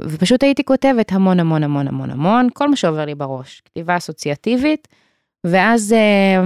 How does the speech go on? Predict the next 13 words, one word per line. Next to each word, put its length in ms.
ואז 300
הייתי 240
מסתכלת 600
על 100
זה, 260
אחרי 220
שהייתי 240
מסיימת, 880
ו-, 400
ו-, 640
ורואה 720
מה 500
הדברים 720